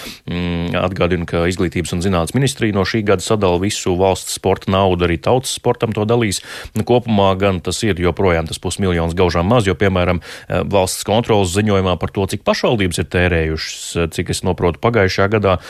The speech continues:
tautas sportam tie ir trīs komats septiņi miljoni eiro, kas ir tātad ievērojami vairāk nekā valsts šogad vispār plāno tērēt, un to uzsver arī sporta apakškomisijas loceklis,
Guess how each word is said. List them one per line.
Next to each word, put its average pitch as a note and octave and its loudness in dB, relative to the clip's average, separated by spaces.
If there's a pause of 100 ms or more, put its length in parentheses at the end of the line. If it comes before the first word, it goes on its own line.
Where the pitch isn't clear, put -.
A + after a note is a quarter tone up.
(180)
tautas F#2 0
sportam G2 0
tie F2+ -2
ir E2+ -4
trīs F#2+ -4
komats F2+ -6
septiņi F#2 0
miljoni F#2 2
eiro, G#2+ 4
kas - -6
ir E2+ -10
tātad F2 -4
ievērojami E2 0
vairāk F2+ 2
nekā E2+ -4
valsts F#2 -2
šogad G2+ 0 (280)
vispār G2 0
plāno G2 2 (160)
tērēt, G#2+ 2
un G2 -6
to B2+ 4
uzsver G#2+ 0
arī G2+ -2
sporta A2+ 0
apakškomisijas G2 -4
loceklis, G#2+ 0